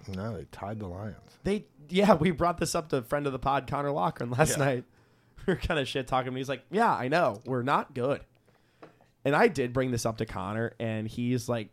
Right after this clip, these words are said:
Speaker 2: he kinda was like, "Yeah, that, <laughs> that's actually kinda hilarious." Before the season, I, like, there's seventeen games this year. And I thought to myself, it would be hilarious in a season with an odd number of games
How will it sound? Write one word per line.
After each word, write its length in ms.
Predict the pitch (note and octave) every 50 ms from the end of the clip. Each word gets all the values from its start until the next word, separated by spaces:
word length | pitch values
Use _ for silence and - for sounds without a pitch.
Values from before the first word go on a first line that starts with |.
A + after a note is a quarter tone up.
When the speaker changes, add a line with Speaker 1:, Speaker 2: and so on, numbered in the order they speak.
| - A#2
Speaker 2:
he 120 | - C#3+
kinda 180 | A#2+ - C3 B2
was 200 | A#2+ A#2 A2+ A2+
like, 120 | A2 G#2+ G#2+ - - D#2+ A#2+
"Yeah, 480 | A2+ A2+ A2+ A#2 A#2+ A#2 A2+ A#2+ A#2 A2
that, 180 | A#2+ A#2 A2
<laughs> 140 | - - -
that's 240 | - D3 D3+ - -
actually 220 | D#3 C#3 - - C#3
kinda 240 | - - C#3 B2+ B2
hilarious." 640 | A#2 B2 A2+ A2 A2 A2 G#2+ G#2 G2+ G2+ - - - _ _ _ _ _ _ _ _ _ _ _ _ _ _ _ _ _ _ - -
Before 320 | - C#3 - - G3+ C4+ D4
the 80 | A3 F#3
season, 640 | - - - A#2+ B2 B2 A#2+ E3+ F3 F3+ F#3+ F#3 - _ _ _ _ - - -
I, 100 | D3 D3+ C#3 -
like, 200 | C#3 C#3 C3 A#2+
there's 180 | E3 E3 D#3
seventeen 420 | - F3 D#3+ D3 C3+ - C#3+ C3 A#2
games 260 | A#2+ C3+ C#3 B2 A#2
this 160 | G2+ - -
year. 120 | - - - - _ _ _ _ _ _ _ _ _ _ _ _ _ _
And 140 | - C3+ C#3+
I 80 | D#3 D3+
thought 260 | - - G#3 B3+ C4
to 80 | - F#3+
myself, 600 | D3 C3 A#2+ - - B2 A2 G#2+ F2+ - - - _ _ _ _ _ _ _ _ _ _ _ _ _
it 140 | - B3 C#4+
would 120 | F4 D#4+
be 140 | B3 A#3 F3+
hilarious 920 | D3 - - D3 C3 B2+ A#2+ A2 G2+ F#2+ F2 D2 - - - - - - - _ _ _ _ _ _ _ _ -
in 80 | D#3 D3+
a 60 | C3+
season 520 | - - - - G3+ G#3 G#3+ - A#3 A3 G3+
with 140 | E3+ D#3 -
an 140 | B2 A#2+ - -
odd 300 | - C#3+ C#3+ D#3 D#3+ D#3+
number 340 | D#3 C#3+ C#3+ C#3 C3+ C3+ C3
of 100 | B2+ A#2
games 540 | A2 A#2 F#2+ E2+ D2 - - - - - -